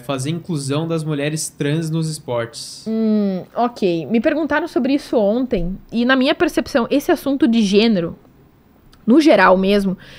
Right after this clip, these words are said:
Speaker 2: é muito incipiente, a gente tem pouca pesquisa e conhecimento sobre o que, que é realmente o gênero, o que, que é ser homem e ser mulher, tá? Porque muita gente pergunta, quer colocar a feminista contra a parede. "Ah, o que, que é uma mulher, então?"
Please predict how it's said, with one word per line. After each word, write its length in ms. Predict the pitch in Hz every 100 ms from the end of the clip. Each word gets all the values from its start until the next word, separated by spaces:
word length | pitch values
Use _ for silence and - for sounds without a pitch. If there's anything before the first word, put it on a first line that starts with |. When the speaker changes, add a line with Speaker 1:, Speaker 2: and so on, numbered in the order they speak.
| - -
Speaker 2:
é 120 | 240
muito 240 | 254 330 370
incipiente, 520 | 349 - 254 190 226
a 60 | 226
gente 160 | 233
tem 140 | 247 220
pouca 280 | 285 339
pesquisa 440 | 349 269 - 254 240
e 20 |
conhecimento 560 | 254 247 262 233 208 214
sobre 200 | 233 233
o 20 |
que, 100 | 269
que 160 | -
é 140 | 240 233
realmente 500 | 262 254 214 214 -
o 140 | 262
gênero, 420 | 208 220 220 233 233
o 40 |
que, 120 | 269
que 120 | -
é 20 | 254
ser 180 | 294 233
homem 180 | 226
e 40 | 233
ser 140 | 240
mulher, 320 | 226 233 175
tá? 220 | - 170 180
Porque 180 | -
muita 220 | 240 294 262
gente 140 | 247
pergunta, 460 | 269 240 208 202 180
quer 240 | 190 202
colocar 320 | 202 196 196
a 20 | 208
feminista 420 | 226 196 202 202
contra 220 | 196 196
a 40 |
parede. 300 | 190 160 139
"Ah, 260 | 214 415 466
o 40 |
que, 180 | 339 403
que 80 | 349
é 100 | 320
uma 140 | 311
mulher, 320 | 269 247 196 214
então?" 340 | 180 160 151